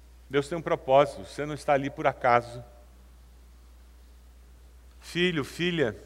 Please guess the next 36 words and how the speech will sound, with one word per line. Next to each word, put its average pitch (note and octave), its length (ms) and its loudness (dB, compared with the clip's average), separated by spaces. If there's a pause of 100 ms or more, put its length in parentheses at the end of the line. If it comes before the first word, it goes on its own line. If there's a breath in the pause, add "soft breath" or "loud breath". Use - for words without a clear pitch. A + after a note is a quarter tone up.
(840 soft breath)
o D#3+ 80 -10
que D4 120 -6
que D4 80 -10
você D4+ 320 -4
já D#3 200 8
aprendeu C3 760 0
sobre A#2+ 340 -6
a A2 60 2
fé A#2+ 300 0
da A2+ 100 -6
sua A2 260 -4
mãe, G2+ 240 -2 (1300)
do A2+ 100 -16
seu A#2+ 200 -6
pai, G2+ 420 2 (580 soft breath)
dos A2+ 140 -10
seus A#2 260 -6
avós? G2 400 -4
Aí C#4+ 140 -4
no D#4+ 80 -4
esboço G#3+ 440 2
você F#3+ 280 -4
tem F3+ 180 -4
duas F3+ 320 -4
linhas. C#3 640 -6 (680 soft breath)
Você - 140 -6
consegue G3 840 4 (120)
lembrar E3 380 6
de E3+ 120 -4
uma G#3+ 180 6
coisa F3+ 640 6
da D3 100 6
fé D#3 300 6
da C3+ 120 2
sua C#3 220 2
mãe? C#3+ 320 2